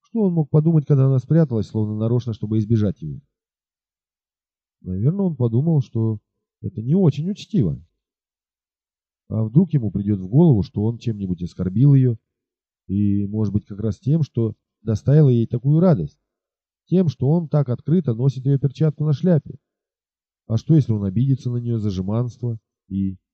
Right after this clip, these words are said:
снимет этот сувенир? Как она может сказать ему, что она счастлива, что он его носит,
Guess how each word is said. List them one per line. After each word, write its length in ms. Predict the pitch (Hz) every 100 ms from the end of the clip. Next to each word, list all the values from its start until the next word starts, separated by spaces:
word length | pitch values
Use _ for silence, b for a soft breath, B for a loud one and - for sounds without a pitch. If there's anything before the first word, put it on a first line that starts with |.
| _
снимет 540 | _ _ 113 170 180 117
этот 260 | 87 90
сувенир? 420 | - 92 90 80 71 _ _ _ _ _ _ _ _ _ _ _ _
Как 260 | 196 214
она 160 | 190 180
может 280 | 175 156 143
сказать 400 | 160 151 170 127
ему, 160 | 107
что 180 | - 110
она 260 | 113 113 101 _ _
счастлива, 640 | _ - 143 175 143 101 92
что 200 | - 123
он 140 | 170
его 220 | 151 156
носит, 440 | 160 185 147 -